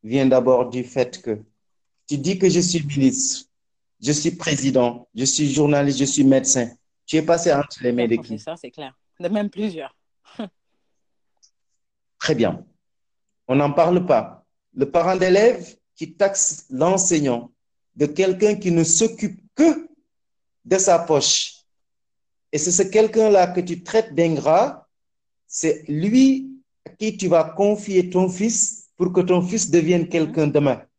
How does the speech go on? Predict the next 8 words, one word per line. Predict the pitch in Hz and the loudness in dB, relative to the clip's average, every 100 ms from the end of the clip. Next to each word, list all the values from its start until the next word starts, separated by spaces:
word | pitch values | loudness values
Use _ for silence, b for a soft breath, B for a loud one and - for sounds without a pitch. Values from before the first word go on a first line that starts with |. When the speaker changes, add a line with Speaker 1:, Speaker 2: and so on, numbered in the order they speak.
| _ - | _ -2
Speaker 1:
Comment | 175 196 185 | 2 2 2
peux-tu | 226 220 - _ _ | -2 -4 -12 _ _
confier | 185 185 180 190 | -2 -2 2 0
ton | 185 165 | 2 0
fils | - 185 - | -2 -6 -2
à | 147 | 2
un | 143 143 | 2 2
ingrat ? | 131 107 104 | 0 0 -4